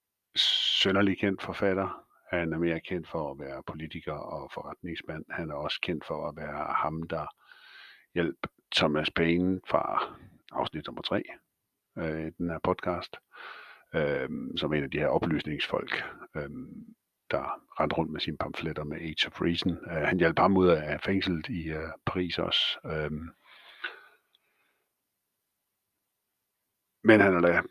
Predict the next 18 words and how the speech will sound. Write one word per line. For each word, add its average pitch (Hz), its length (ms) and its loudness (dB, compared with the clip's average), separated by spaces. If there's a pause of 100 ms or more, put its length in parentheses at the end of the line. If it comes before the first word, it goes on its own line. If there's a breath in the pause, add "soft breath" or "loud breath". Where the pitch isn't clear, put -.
(440)
blevet 95 220 10
husket 135 360 10
som 123 120 8
digter, 123 280 6
og - 280 2
han 87 140 4
har 73 80 0
skrevet 90 560 2
digte, 101 320 -2 (180)
øh, 80 380 -2 (220)
som - 360 -6 (220)
til - 180 0
tider 90 360 2
bliver 80 220 0
fundet 76 280 -6
frem 69 220 -8
igen. 69 340 -10
Så 69 280 -6